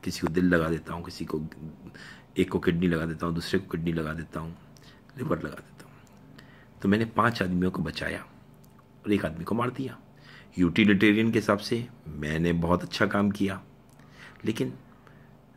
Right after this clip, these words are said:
और deontologist के हिसाब से बहुत गलत काम किया। वो कहते हैं, "एक्ट सही होना चाहिए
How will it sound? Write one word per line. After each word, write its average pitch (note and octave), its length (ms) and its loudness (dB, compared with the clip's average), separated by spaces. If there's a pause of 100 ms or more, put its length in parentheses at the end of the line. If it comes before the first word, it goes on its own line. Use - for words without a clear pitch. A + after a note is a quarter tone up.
(120)
और D#2 300 0 (180)
deontologist G#2+ 720 4
के A#2+ 100 2
हिसाब G#2+ 180 0
से - 120 -4
बहुत E2 240 -4
गलत E2+ 220 0
काम A2 200 -2
किया। C#3+ 280 -6 (560)
वो F2 60 -2
कहते F2+ 260 0
हैं, F#2 80 -4
"एक्ट F2+ 220 -2
सही G#2+ 160 2
होना A2 180 2
चाहिए B2 400 -2